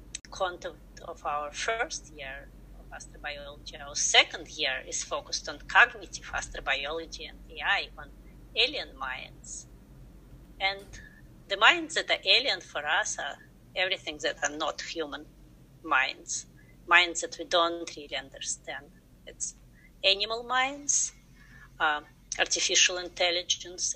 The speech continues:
and extraterrestrial minds. So how can we craft a message for extraterrestrials? How can we establish a contact with extraterrestrials?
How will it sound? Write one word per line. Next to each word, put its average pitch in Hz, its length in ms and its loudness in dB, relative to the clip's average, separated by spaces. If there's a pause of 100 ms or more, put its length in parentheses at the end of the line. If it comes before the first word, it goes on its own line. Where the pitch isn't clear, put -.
and 247 300 8
extraterrestrial - 920 -2
minds. 139 380 -8
So - 340 0 (480)
how 240 200 12
can 262 300 0
we 175 220 2 (120)
craft 170 460 4
a 160 40 -6
message 147 560 0
for 156 200 -8
extraterrestrials? - 1200 -8 (400)
How 226 240 10
can 220 220 0
we 190 140 -2
establish 165 640 2
a - 180 -20
contact 180 720 -2
with 151 160 -10
extraterrestrials? - 1120 -10